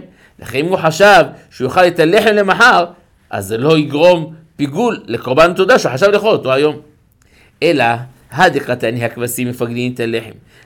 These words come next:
ולחם לא מפגל את הכבשים, לחם אחד השכיחן דקרא כבשים. אומרת הגמרא, טוב, אבל יש קושייה אחרת. הרי התנא המשיך ואמר הלכה דומה לגבי כבשי עצרת,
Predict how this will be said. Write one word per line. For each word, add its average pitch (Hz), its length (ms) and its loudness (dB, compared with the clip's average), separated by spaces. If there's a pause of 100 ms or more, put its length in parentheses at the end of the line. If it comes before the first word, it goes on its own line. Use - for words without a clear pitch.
ולחם 165 420 0
לא 120 80 -4
מפגל 120 240 -8
את 120 120 -10
הכבשים, 123 640 -4 (300)
לחם 165 320 -2
אחד 156 280 0 (180)
השכיחן 143 640 -2 (320)
דקרא 131 460 -2 (100)
כבשים. 110 840 -6
אומרת - 400 -20
הגמרא, 120 280 -8
טוב, 143 240 -4
אבל 110 220 -10
יש 131 120 -12
קושייה 139 300 -4
אחרת. 123 280 -8 (500)
הרי 107 180 -4
התנא 135 260 -2
המשיך 170 640 -2 (580)
ואמר 151 360 -2
הלכה 156 300 2
דומה 160 280 -2
לגבי 160 420 0
כבשי 151 340 -4
עצרת, 156 680 0